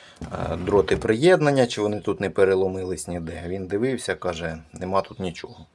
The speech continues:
Ну, значить, буду тепер дивитися я. Є в мене така підозра, що, м, тут же ж безщитковий двигун стоїть. І є така підозра, що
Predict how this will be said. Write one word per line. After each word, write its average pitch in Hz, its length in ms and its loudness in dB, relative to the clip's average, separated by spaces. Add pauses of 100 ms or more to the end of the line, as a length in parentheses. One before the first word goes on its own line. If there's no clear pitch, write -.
(540)
Ну, - 220 -6
значить, 120 440 -2 (260)
буду 117 260 0
тепер 95 400 0
дивитися 98 500 -2
я. 82 260 -4 (720)
Є 107 180 2
в 101 40 2
мене 98 200 0
така 98 240 -2
підозра, 110 540 -2
що, 98 280 -4 (480)
м, 90 400 -12 (140)
тут 101 180 -12
же 98 100 -2
ж - 140 -6 (280)
безщитковий 98 640 4
двигун 87 360 -2
стоїть. 80 500 -6 (960)
І 104 80 -4
є 104 80 0
така 87 240 -4
підозра, 98 480 0
що 90 280 -4